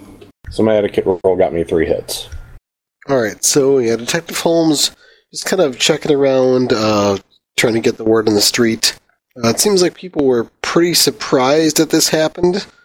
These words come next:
Speaker 2: Um, not, you know, it seems unusual that this big of an operation would go down without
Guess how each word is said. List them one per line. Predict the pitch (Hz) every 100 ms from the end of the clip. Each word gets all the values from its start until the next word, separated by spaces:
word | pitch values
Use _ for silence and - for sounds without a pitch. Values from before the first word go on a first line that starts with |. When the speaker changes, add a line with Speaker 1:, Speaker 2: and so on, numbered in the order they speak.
| _ _ _ _
Speaker 2:
Um, | 117 113 110 107 - _
not, | 117 127 131 127 _ _
you | 131 120
know, | 120 113
it | - - - 123
seems | - 170 160
unusual | 143 127 131 147 135 123
that | 113 104 _ _ _ _ -
this | 120 -
big | 127
of | 123
an | 117
operation | 117 120 110 107 110 123
would | 117
go | 113 110
down | 104 107 113
without | 107 110 104 101 -